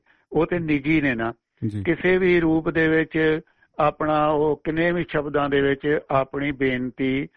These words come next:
Speaker 1: ਉਹ ਆਪਣੇ ਅੰਤਰ ਆਤਮੇ ਬੈਠੇ, ਆਪਣੇ ਕਲਪੇ ਹੋਏ, ਆਪਣੇ ਵਿਸ਼ਵਾਸ ਵਾਲੇ ਰੱਬ ਤੱਕ ਪਹੁੰਚਾ ਸਕਦਾ ਹੈ।
Speaker 2: ਜੀ।
Speaker 1: ਇਹ ਨਿੱਜੀ,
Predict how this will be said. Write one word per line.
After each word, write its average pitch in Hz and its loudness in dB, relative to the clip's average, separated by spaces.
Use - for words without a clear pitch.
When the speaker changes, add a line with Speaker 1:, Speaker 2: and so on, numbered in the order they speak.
Speaker 1:
ਉਹ 151 0
ਆਪਣੇ 131 -2
ਅੰਤਰ 147 -2
ਆਤਮੇ 131 -2
ਬੈਠੇ, 127 -2
ਆਪਣੇ 135 0
ਕਲਪੇ 139 0
ਹੋਏ, 131 2
ਆਪਣੇ 139 0
ਵਿਸ਼ਵਾਸ 131 0
ਵਾਲੇ 123 -2
ਰੱਬ 131 0
ਤੱਕ 127 -6
ਪਹੁੰਚਾ 120 -4
ਸਕਦਾ 110 -8
ਹੈ। - -8
Speaker 2:
ਜੀ। 156 -2
Speaker 1:
ਇਹ 147 0
ਨਿੱਜੀ, 143 0